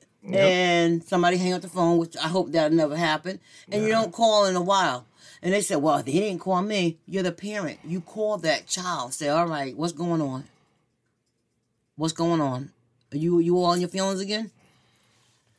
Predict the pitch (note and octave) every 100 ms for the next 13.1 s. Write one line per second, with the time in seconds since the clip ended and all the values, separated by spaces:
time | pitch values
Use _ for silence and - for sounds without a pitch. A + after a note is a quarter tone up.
0 | _ E3+ D3 E3+ A3+ G3 A3+ G#3+ F#3 F#3+
1 | F3+ F3+ E3+ F3+ E3+ G#3 D#3+ C#3 A#2 -
2 | _ _ _ _ _ _ _ _ _ _
3 | _ _ - C#3 A#2+ A#2 A#2+ A2+ - C3+
4 | C3+ A#2+ G#2+ - B2+ C3 - A#2 A#2 A2+
5 | C#3 C#3 B2 - _ A2+ - _ A#2+ B2
6 | - C3+ B2+ C3+ A#2+ A#2 A2+ A2+ A2 A2+
7 | A2+ D3+ C#3+ A#2+ D3 F3+ E3 - D4+ B3
8 | C#3+ - - _ _ _ - D#3 C3 C#3+
9 | D3+ C3+ C3 - C#4 A#2+ - _ _ _
10 | _ _ _ _ _ _ - C#3 C3 A#2
11 | _ - B2+ A#2 D3 A3+ D#3+ D3 C#3+ D3
12 | C#3+ C3+ _ D3 E3+ A3 G#3+ G#3 B3+ A#3+
13 | A3